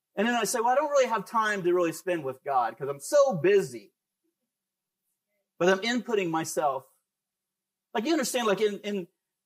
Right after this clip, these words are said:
today in the U S, we have so many oppor-, we have so many ways to get information from, like, from God. We, we are, we do not lack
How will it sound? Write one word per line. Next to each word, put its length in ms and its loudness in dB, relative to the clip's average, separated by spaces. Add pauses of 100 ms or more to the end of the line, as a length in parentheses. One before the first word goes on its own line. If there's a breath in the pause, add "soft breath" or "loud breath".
(400)
today 560 4
in 100 0
the 60 0
U 200 2
S, 60 0
we 140 -6
have 160 -2
so 420 -6
many 240 -8
oppor-, 320 -2
we 140 -2
have 100 0
so 380 4
many 180 0
ways 540 2 (300)
to 80 4
get 260 0
information 640 2
from, 300 -10
like, 180 -2
from 240 -2
God. 300 2 (1200)
We, 260 2
we 120 2
are, 240 0
we 100 0
do 140 -6
not 360 -2
lack 300 -2